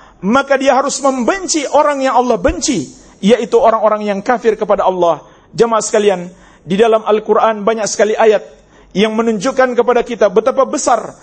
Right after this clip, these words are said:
kemurkaan Allah kepada mereka. Dalam surat Al-Bayyinah ayat keenam, Allah menegaskan,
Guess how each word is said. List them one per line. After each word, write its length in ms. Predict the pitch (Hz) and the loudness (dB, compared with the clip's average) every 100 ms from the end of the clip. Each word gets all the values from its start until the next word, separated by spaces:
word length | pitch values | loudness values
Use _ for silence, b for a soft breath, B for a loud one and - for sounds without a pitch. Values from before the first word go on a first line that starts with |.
| b b | b b
kemurkaan 800 | 254 254 240 - 269 226 240 - | 0 0 -2 -2 -2 -2 -2 -2
Allah 400 | 226 208 240 190 | -2 0 0 0
kepada 320 | 226 226 220 | 0 2 2
mereka. 480 | 208 190 170 135 - b b b | 2 0 -2 -4 -6 b b b
Dalam 240 | 170 220 | 0 0
surat 320 | 214 - 226 226 | 0 0 0 2
Al-Bayyinah 560 | 202 202 226 214 202 | 0 2 0 0 0
ayat 160 | 214 214 | 0 0
keenam, 400 | 226 196 220 208 214 | -2 0 0 0 -2
Allah 240 | 214 202 | 0 0
menegaskan, 640 | 202 190 202 - 208 190 | -2 0 0 0 -2 -2